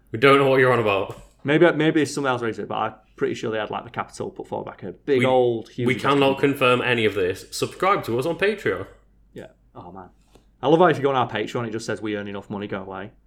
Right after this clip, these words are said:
Speaker 1: <laughs>
Speaker 2: And I still get people giving me shit, like, open it up against, "I don't want, I don't want your fucking money." And then people say I'm being, like, I'm being a dick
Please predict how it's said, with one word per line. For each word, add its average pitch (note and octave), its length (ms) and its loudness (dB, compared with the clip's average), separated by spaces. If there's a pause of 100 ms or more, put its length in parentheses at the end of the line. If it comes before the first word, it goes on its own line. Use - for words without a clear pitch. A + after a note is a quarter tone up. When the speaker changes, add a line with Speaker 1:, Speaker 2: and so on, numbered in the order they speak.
(380)
Speaker 1:
<laughs> - 120 -10
Speaker 2:
And D3 760 2
I D3 80 8
still E3+ 260 4
get F3 120 2
people D#3+ 200 2
giving C3+ 200 -2
me A#2+ 60 -4
shit, B2 180 -8
like, - 160 -8 (220)
open C#3 260 0
it C3 60 -4
up B2 140 -4
against, B2 200 -10
"I - 40 -10
don't C3 220 -6
want, C#3 140 -8
I C3 40 -8
don't C3+ 200 -4
want C#3+ 140 -8
your A#2+ 100 -10
fucking A#2 220 -8
money." A2+ 220 -10
And - 80 -20 (420)
then C3 120 -4
people C#3 160 4
say D3 100 0
I'm C#3 100 0
being, C3+ 200 -2
like, B2 320 -4
I'm A#2+ 300 -4 (680)
being B2+ 180 -4
a A2 40 -2
dick A#2 480 -4